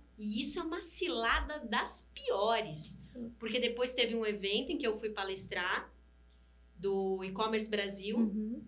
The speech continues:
Speaker 1: de-, o fórum de groceries e drinks do ano passado.
Speaker 2: Uhum.
Speaker 1: Esse ano foi, foi digital, ano passado foi físico. Eu era uma das únicas quatro mulheres, tinham quatro mulheres palestrando,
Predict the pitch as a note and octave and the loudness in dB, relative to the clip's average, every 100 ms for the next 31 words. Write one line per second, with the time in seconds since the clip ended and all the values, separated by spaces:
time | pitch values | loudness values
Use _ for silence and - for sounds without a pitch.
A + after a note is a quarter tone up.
0 | - - - - G#3+ G3 - G#3 G#3+ G#3 | -16 -18 -16 -4 -2 -2 -2 2 2 2
1 | F#3+ G#3 G3+ G3+ G#3 A#3 A#3+ A#3+ G#3 G3 | 0 2 2 2 2 2 0 -2 -2 -4
2 | F#3+ G3 A3+ D4+ - - - G3+ G#3 G3+ | -2 0 0 -2 -4 -6 -6 -2 2 2
3 | G#3 G#3+ A3+ A#3 - C#4 - - D3 D3+ | 2 -2 -4 -4 -2 -2 -2 -2 -2 -4
4 | D#3 - - A3+ G3 G#3+ A3 A#3 G3+ G3+ | -12 -6 0 2 0 -4 -6 -2 -2 0
5 | G#3+ G#3 G#3+ G3+ F#3+ F#3+ G3 G3 F#3 F#3 | 0 0 0 0 -2 -4 -6 -6 -8 -8
6 | - G#3+ A#3 B3 A#3+ A#3+ A#3+ G#3+ A3 A3+ | 0 2 2 -2 -4 -6 -6 -6 -8 -10
7 | A3 - E3+ D3+ D3+ - - - - - | -12 -14 -12 -12 -12 -16 -20 -20 -20 -20
8 | - - - - - - - - - - | -20 -20 -20 -20 -20 -20 -20 -20 -20 -16
9 | - G#3+ G#3+ A3 G#3+ A3+ G#3+ G3 G3+ A#3+ | 0 4 4 2 2 0 -4 -4 -2 -2
10 | A#3 G3+ - - G#3+ D4+ D#4 C#4 B3+ F3+ | -2 -4 -6 -2 0 0 -2 -4 -2 -2
11 | E3 G3+ G#3 - - - - - - - | -4 -6 -8 -10 -12 -16 -20 -20 -18 -14
12 | G3 - D#4 C#4 B3 A3 A3 G#3+ G#3 G#3 | -8 -6 -4 -4 -4 -4 -6 -8 -8 -10
13 | - D#3 | -12 -14